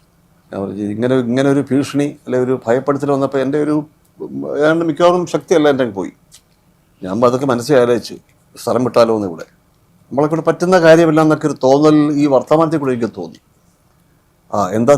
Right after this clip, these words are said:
നീ, എന്താ നിന്റെ, എന്ത് പറയുന്നു നീ?" എന്ന് ചോദിച്ചു. ഭരതേട്ടൻ ബീഡിയൊക്കെ വിളിച്ച് അവിടുന്ന് മുറി നിന്നൊക്കെ അങ്ങോട്ടും ഇങ്ങോട്ടും എഴുതി നടക്കുകയും ചെയ്തു. അപ്പൊ എല്ലാവരും സൈലന്റ് അവിടെ. അപ്പോ തിരിച്ചു. അപ്പൊ ഞാൻ പറഞ്ഞു,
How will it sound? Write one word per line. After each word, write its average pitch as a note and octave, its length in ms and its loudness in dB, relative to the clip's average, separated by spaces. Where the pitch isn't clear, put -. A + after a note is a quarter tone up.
നീ, C3+ 80 2
എന്താ A#2+ 320 0
നിന്റെ, B2+ 240 2
എന്ത് B2+ 340 0
പറയുന്നു E3+ 300 6
നീ?" F3+ 120 4
എന്ന് C#3 200 -6
ചോദിച്ചു. C#3+ 240 2
ഭരതേട്ടൻ E3 400 0
ബീഡിയൊക്കെ E3+ 340 2
വിളിച്ച് F#3 160 0
അവിടുന്ന് F3+ 340 0
മുറി D#3 120 -2
നിന്നൊക്കെ E3 260 -2
അങ്ങോട്ടും D#3+ 260 0
ഇങ്ങോട്ടും D#3+ 180 0
എഴുതി D#3+ 120 0
നടക്കുകയും C#3 360 0
ചെയ്തു. D2+ 160 -16
അപ്പൊ - 720 -8
എല്ലാവരും G#3 300 2
സൈലന്റ് F#3+ 360 2
അവിടെ. F#2 200 2
അപ്പോ G2+ 760 2
തിരിച്ചു. E3 260 4
അപ്പൊ F3+ 200 4
ഞാൻ D#3+ 320 4
പറഞ്ഞു, F3+ 320 2